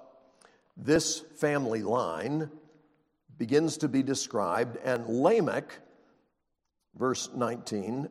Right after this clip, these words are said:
married two women. This is the beginning of polygamy. God's plan from the start, according to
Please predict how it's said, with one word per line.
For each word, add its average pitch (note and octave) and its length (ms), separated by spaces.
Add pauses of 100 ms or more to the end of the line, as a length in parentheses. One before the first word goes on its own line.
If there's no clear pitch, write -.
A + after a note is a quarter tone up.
married D3+ 600 (400)
two D4 160
women. A#2 420 (1700)
This - 160
is D3+ 140
the D3+ 180
beginning C3 800 (100)
of A2+ 480 (540)
polygamy. A2 500 (1700)
God's A#2+ 320
plan D3 520
from A2 240
the F#2+ 80
start, E3 580 (440)
according A#2+ 460
to G2+ 100